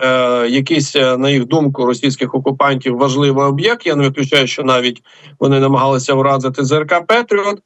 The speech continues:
А, і, е, вважали, що їх іскандери, ну, вони такі ж самі, не маючи аналогів у світі, як і Х сорок сім М два "Кінжал". Але, е, такого не сталося, бо ми всі дуже добре знаємо, що це насправді не аналогів ніяк.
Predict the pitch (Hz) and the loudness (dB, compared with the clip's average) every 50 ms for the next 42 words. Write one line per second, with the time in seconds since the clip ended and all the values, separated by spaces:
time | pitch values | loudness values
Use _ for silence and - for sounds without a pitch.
0 | _ _ _ _ _ _ _ _ _ _ _ _ _ _ _ - 139 135 139 139 | _ _ _ _ _ _ _ _ _ _ _ _ _ _ _ 0 2 2 4 4
1 | 139 139 143 143 143 143 143 143 143 156 170 190 208 220 214 - - 156 160 160 | 4 4 4 2 2 2 2 0 0 0 0 0 2 0 0 2 2 2 2 2
2 | 156 151 151 175 170 151 208 220 226 208 208 175 156 - - 170 170 185 190 - | 2 2 0 0 2 2 2 2 2 2 0 0 -2 -2 -2 0 0 0 0 0
3 | 190 165 143 - - 170 165 156 175 196 208 202 185 175 165 160 175 214 220 196 | -2 -4 -2 -2 -2 -2 0 2 2 2 2 2 2 2 2 2 2 2 0 0
4 | 156 165 170 175 185 180 170 170 151 160 175 160 147 - - 196 196 190 180 175 | 0 0 0 0 0 -2 -2 -4 -2 -2 -2 -2 -2 -2 -2 0 0 2 2 2
5 | 170 160 147 151 165 165 175 175 165 160 151 - 170 165 160 165 160 156 156 156 | 2 2 2 2 2 2 2 2 0 0 0 -2 -2 0 0 2 2 2 2 0
6 | 156 147 143 - - 175 196 196 185 160 143 147 156 156 156 151 156 143 - 160 | 0 -2 -2 -2 -2 -2 -2 0 0 2 2 2 2 2 0 0 -2 0 0 -2
7 | 151 143 - 147 143 139 139 - 156 151 143 139 135 127 131 143 135 127 - 147 | -2 0 -2 -2 -2 -2 -2 -2 0 0 2 2 2 2 2 0 0 0 0 0
8 | 139 131 120 131 117 104 107 - _ _ _ _ _ - - - _ _ - - | 0 0 0 0 -2 -2 -4 -10 _ _ _ _ _ -20 -20 -20 _ _ -4 -2
9 | 147 165 185 214 240 254 233 - _ - - 151 151 151 151 151 143 143 156 143 | 0 2 2 2 2 0 -2 -4 _ -2 0 2 2 2 2 0 0 -2 -2 0
10 | 190 190 185 180 170 170 151 143 - 143 123 113 107 110 - - 117 117 127 139 | 0 0 2 2 0 0 -2 -2 -2 -2 -2 -4 -6 -8 -10 -8 -6 -2 0 2
11 | 151 156 147 143 160 147 135 135 131 139 139 135 139 135 135 139 135 180 202 214 | 2 0 0 -2 -2 -2 -2 0 0 0 0 0 0 0 0 0 0 0 0 2
12 | 214 196 175 151 - - 143 - 160 160 160 156 - 135 143 143 139 - - - | 0 0 -2 -2 -4 -6 -4 0 0 0 0 0 -2 -2 -2 -4 -2 -2 0 0
13 | 156 156 147 147 139 131 135 143 147 143 143 139 131 120 110 104 110 117 113 117 | 0 0 0 0 0 2 2 2 2 2 2 2 2 0 0 -2 -4 -4 -6 -6
14 | 113 110 110 - - | -4 -4 -4 -4 -6